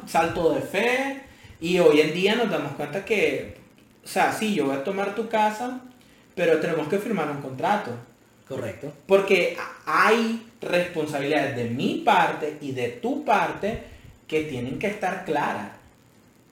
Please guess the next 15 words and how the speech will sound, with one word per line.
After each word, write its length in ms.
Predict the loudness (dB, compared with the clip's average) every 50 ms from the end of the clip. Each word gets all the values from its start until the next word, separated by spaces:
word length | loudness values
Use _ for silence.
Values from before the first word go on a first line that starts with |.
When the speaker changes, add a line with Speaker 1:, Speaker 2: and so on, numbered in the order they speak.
| _ _
Speaker 1:
En 140 | -4 -2 0
el 140 | 0 -2 -2
sentido 420 | -2 -4 -4 0 2 4 6 6
básico 400 | 6 4 4 2 -2 -2 0 0 2
de 160 | 2 0 0
que, 360 | -2 -2 -2 -2 -6 -8 -6 -4
de 160 | -2 -2 0
que 140 | -2 -2 0
vos 240 | 0 0 0 0
me 100 | 0 0
puedas 360 | -2 -2 -2 -2 -2 -2 -4 -2
pedir 280 | -2 0 0 0 -2
a 60 | -4
mi 160 | -2 -2 -2 -2
resultado 880 | -2 -4 -4 -4 -6 -6 -6 -4 -4 -4 -2 0 0 0 -2 -4 -8